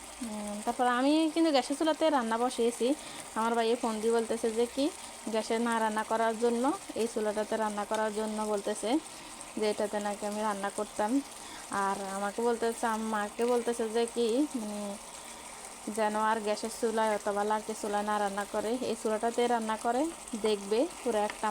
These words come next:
মাস যে কত টাকা বিল আসে। যদি দেখে যে না, গ্যাসের থেকে কম আসে, তাহলে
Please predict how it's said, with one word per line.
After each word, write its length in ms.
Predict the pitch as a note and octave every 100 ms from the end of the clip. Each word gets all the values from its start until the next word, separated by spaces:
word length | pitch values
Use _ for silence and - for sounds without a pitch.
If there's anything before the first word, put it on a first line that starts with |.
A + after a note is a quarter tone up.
| A3
মাস 200 | G#3 A#3 G#3+
যে 80 | G#3 G#3
কত 140 | G#3+ G#3+ G#3+ G#3 G#3
টাকা 160 | G#3+ G#3+ G#3
বিল 160 | G#3 A3 A3+
আসে। 180 | A3 C#4+ - - - - -
যদি 160 | C4 C4 B3
দেখে 280 | B3 C4 B3
যে 80 | B3+ B3
না, 60 | A#3+ A#3
গ্যাসের 240 | A3+ A#3 A#3
থেকে 180 | A#3+ A#3+ A#3+
কম 160 | B3 A3 A3
আসে, 180 | - C4 A3+
তাহলে 400 | A3+ A3 G#3+